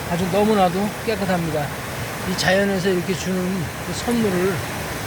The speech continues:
항상 감사하게 이렇게 생각하고 있습니다. 이제는 땀도 어느 정도 식혔고 내려가 봐야 될 것 같습니다. 내려가기 전에 물에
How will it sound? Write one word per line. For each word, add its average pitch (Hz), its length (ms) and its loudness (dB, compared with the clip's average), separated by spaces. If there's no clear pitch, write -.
항상 220 320 4
감사하게 185 720 2
이렇게 175 340 -2
생각하고 185 440 0
있습니다. 147 400 -2
이제는 240 360 6
땀도 247 280 6
어느 226 120 2
정도 220 200 0
식혔고 214 640 0
내려가 196 360 4
봐야 185 180 0
될 175 140 0
것 180 60 -2
같습니다. 160 400 -2
내려가기 185 380 4
전에 202 220 2
물에 208 300 6